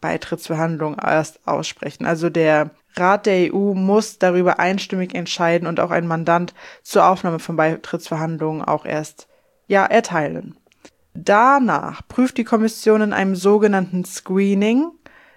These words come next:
dann für jedes Verhandlungskapitel, ähm, inwieweit das nationale Recht des Beitrittskandidaten vom E-U-Recht abweicht, beziehungsweise welche Anpassung es noch bedarf. Also es werden verschiedene Verhandlungskapitel eröffnet, die haben dann verschiedene Themen oder beinhalten verschiedene Themen,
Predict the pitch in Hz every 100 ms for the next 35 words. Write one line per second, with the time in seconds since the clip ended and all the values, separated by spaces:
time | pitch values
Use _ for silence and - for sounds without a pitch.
0 | _ - 214 208 220 214 220 220 - 196
1 | 220 202 180 - 185 185 175 190 202 214
2 | - 190 185 - 202 196 185 190 202 202
3 | 196 196 190 190 196 180 185 180 180 185
4 | - 175 - 180 - 180 170 170 175 -
5 | 170 160 160 170 - - 160 147 - 151
6 | - - 156 - 160 175 160 160 160 160
7 | 165 160 170 - 165 156 156 - 160 -
8 | 160 151 147 _ 175 175 185 185 180 180
9 | - 214 208 190 185 190 190 185 - 180
10 | 180 160 156 151 226 - 214 208 - _
11 | 170 180 185 185 _ 180 185 190 180 180
12 | 180 190 175 160 - 233 240 226 170 165
13 | 185 226 202 190 180 185 - 185 180 -
14 | 185 180